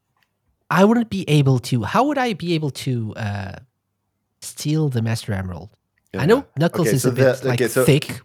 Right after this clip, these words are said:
Speaker 1: but
Speaker 2: so the key word here is try.
Speaker 1: Try, okay, yeah. So let's, but yeah. So that would be even worse. So if I tried and failed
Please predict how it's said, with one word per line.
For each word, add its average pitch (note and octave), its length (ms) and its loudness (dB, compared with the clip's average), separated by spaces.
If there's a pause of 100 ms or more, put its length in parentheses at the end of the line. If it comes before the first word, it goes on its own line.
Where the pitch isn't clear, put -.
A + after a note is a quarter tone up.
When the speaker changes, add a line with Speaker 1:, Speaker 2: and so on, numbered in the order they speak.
(120)
Speaker 1:
but A2+ 120 -6
Speaker 2:
so B2+ 220 4
the B2+ 340 0
key D3+ 220 -2
word B2+ 300 0
here F#2+ 220 -2
is F2 240 -8
try. D2 500 -8 (520)
Speaker 1:
Try, E3+ 220 0
okay, A2 500 -2 (180)
yeah. G2 280 -8 (120)
So A#2 180 -2
let's, G#2 380 -6 (280)
but - 180 -14 (320)
yeah. F#2+ 320 -6 (640)
So A#2+ 80 0
that G3 160 6
would C#4 120 4
be G#3 100 2
even C#3 300 6
worse. A#2 300 4
So - 340 -6
if B2 140 2
I F#3 60 6
tried C#3+ 480 2
and A2 140 0
failed G2+ 680 -2